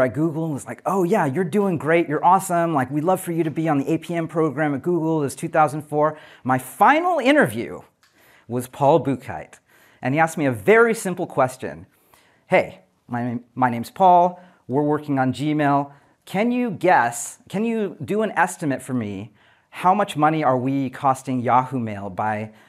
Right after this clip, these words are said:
giving away Google Gmail for free?" And I,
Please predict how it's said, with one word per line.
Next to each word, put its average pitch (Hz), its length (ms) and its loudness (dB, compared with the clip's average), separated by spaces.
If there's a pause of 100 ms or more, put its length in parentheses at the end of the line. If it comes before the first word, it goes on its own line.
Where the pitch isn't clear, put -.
(120)
giving 123 260 -2
away 113 220 -4 (180)
Google 110 400 -8
Gmail 113 320 -4
for - 160 -12 (120)
free?" 95 240 -6 (920)
And 120 180 -2
I, 98 100 -8